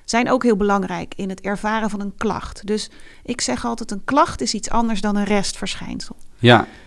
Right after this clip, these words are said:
Speaker 1: Dus je kunt zeggen: na een beroerte kun je geheugenstoornissen hebben. Dat is het somatisch verklaarde deel. Maar hoeveel last jij in je dagelijks leven hebt van die geheugenstoornissen, in hoeverre jij vergeetachtig wordt,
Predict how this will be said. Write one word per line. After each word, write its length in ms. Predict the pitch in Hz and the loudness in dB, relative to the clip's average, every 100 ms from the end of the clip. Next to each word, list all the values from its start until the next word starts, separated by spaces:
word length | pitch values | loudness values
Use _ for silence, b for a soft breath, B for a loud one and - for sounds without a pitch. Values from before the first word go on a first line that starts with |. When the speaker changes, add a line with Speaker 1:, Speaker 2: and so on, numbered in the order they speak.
| B B B B | B B B B
Speaker 1:
Dus 260 | 226 220 | 2 2
je 100 | 233 | 0
kunt 240 | 240 233 214 | 2 2 2
zeggen: 520 | 220 220 208 175 - - - - - | -2 -2 -4 -6 -8 -14 -20 -20 -12
na 260 | - 214 202 | -2 0 0
een 60 | 202 | 2
beroerte 480 | 220 240 254 240 | 2 4 2 0
kun 180 | - 196 | -4 -4
je 100 | 180 | -4
geheugenstoornissen 1160 | - 202 226 214 190 - 208 254 320 320 294 294 | -4 0 0 0 -4 -4 -2 0 -2 -2 -4 -4
hebben. 220 | 330 339 | -6 -6
Dat 200 | 220 220 | -6 -4
is 360 | 233 214 - - b b | -4 -2 -6 -12 b b
het 140 | - | -6
somatisch 540 | - 214 190 185 185 | 0 0 0 -2 -6
verklaarde 560 | - 175 190 208 269 285 | -6 -6 -2 -2 -2 -2
deel. 400 | 277 285 370 - b b b b b b b | -2 -2 -4 -8 b b b b b b b
Maar 160 | 202 214 | -2 2
hoeveel 340 | 226 262 208 | 4 2 0
last 380 | 185 220 330 - | 0 2 0 0
jij 160 | 226 208 | -2 0
in 80 | 196 | -2
je 80 | |
dagelijks 440 | 196 190 185 190 - | -2 -4 -4 -8 -2
leven 380 | 208 233 208 190 | 0 0 0 -4
hebt 220 | 190 - | -6 -8
van 260 | 196 190 | -8 -6
die 280 | 185 175 190 - - | -6 -8 -10 -16 -14
geheugenstoornissen, 1080 | - 196 262 262 - 262 262 254 254 226 | -4 0 0 0 -2 0 2 2 2 -2
in 80 | 202 | -2
hoeverre 360 | 196 185 208 190 | -2 0 0 0
jij 220 | 190 185 | -2 -2
vergeetachtig 800 | - 202 226 262 254 294 302 254 | -4 0 2 2 0 0 -2 -4
wordt, 380 | 269 415 - | -4 -4 -6